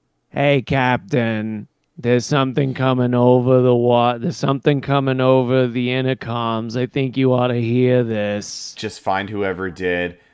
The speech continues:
Speaker 2: "My, I'm watching, Mike Wazowski."
Speaker 1: "I'm watching you,
Speaker 2: Who-,
Speaker 1: Wachowski."
Speaker 2: whoever that is,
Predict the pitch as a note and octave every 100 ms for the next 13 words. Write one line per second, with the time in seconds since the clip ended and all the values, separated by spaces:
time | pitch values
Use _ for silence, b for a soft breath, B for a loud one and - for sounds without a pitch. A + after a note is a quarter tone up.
0 | b E2 F2+ F#2+ F#2+ G2 F#2+ F#2+ G#2+ A2
1 | A#2 B2 C3 B2+ B2 - A2+ G2+ F#2 F2+
2 | F2 E2+ E2 F2 F2 E2+ D#2+ D#2+ E2 E2
3 | - - E2+ G#2+ A#2 B2 B2 C3+ C3 C3
4 | B2+ A2 A#2+ A#2 A2+ A2 A2 A2 D3 G#2
5 | - A#2 G#2 G#2+ G#2 - - A2 G#2+ -
6 | D3+ C#3+ G#2+ A2 A2+ A#2+ A2 G#2 F#2+ F#2
7 | A2+ A#2